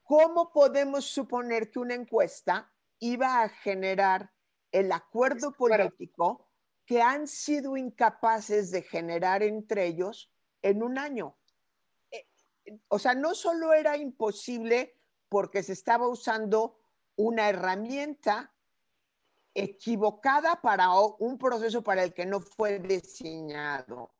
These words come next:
Speaker 1: No importa qué herramienta tenga yo, eh, si yo tengo un cohete para ir a la luna y lo quiero usar como submarino,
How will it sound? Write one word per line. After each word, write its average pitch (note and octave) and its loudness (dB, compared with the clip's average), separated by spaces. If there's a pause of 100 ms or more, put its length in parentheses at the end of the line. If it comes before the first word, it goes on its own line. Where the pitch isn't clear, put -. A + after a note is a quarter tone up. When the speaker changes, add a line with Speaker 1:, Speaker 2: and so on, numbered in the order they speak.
(140)
Speaker 1:
No G#3+ -4
importa B3+ -2
qué G#3 -2
herramienta F#3 -4
tenga E3+ -2
yo, E3+ -4 (260)
eh, - -2
si - -8
yo B3+ 2
tengo B3+ 0
un G#3+ 2
cohete A3 0
para E3+ 2
ir G3+ 2
a F#3+ 4
la E3 -2
luna F3+ 0 (100)
y F3 -8
lo E3 -8
quiero A3+ 4
usar G#3 0
como F3 -6
submarino, D#3 -8